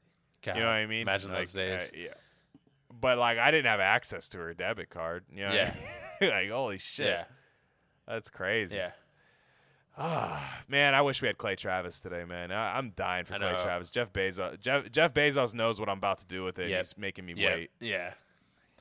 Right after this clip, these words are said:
Speaker 2: That bald
Speaker 1: Coxy
Speaker 2: fucking asshole.
Speaker 1: dude. Yeah.
Speaker 2: He sucks, man. If you have a good Jeff Bezos take, you, I don't, I won't listen to it.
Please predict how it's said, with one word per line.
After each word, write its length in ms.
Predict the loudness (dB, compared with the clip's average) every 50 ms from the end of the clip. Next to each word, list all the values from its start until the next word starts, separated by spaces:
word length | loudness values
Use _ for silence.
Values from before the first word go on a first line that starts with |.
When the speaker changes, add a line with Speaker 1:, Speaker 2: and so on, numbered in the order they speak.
| -20 -12 -2
Speaker 2:
That 240 | -2 -2 -2 -2 0
bald 300 | 4 6 6 6 4 2
Speaker 1:
Coxy 40 | -2
Speaker 2:
fucking 340 | -2 0 2 2 0 0 -2
asshole. 460 | -2 -2 -4 -4 -4 -2 -2 -2 -2
Speaker 1:
dude. 140 | -4 -8 -10
Yeah. 300 | -8 -4 -4 -4 -4 -6 -10 _ _ _ _ _ _ _ _ _ _ _ _ _ _ _ _ 0
Speaker 2:
He 120 | 2 2
sucks, 440 | 2 4 6 6 6 6 6 0 -2
man. 360 | 0 0 0 -2 -4 -8 -16 -8
If 140 | -8 -4 2
you 60 | 2
have 80 | 4 4
a 60 | 4
good 300 | 2 4 2 2 2 2
Jeff 220 | 0 -2 -2 0
Bezos 420 | -2 -2 -2 -2 -2 -2 -4 -4 -4
take, 240 | -4 -4 -4 -4 -6
you, 140 | _ -20 -20 -14 -6 -4
I 100 | -2 -2
don't, 260 | -2 -2 -4 -8 -8 -4
I 100 | -2 -2
won't 220 | -2 -2 -4 -4
listen 260 | -6 -8 -10 -10 -14 -10
to 100 | -8 -8
it. 120 | -8 -6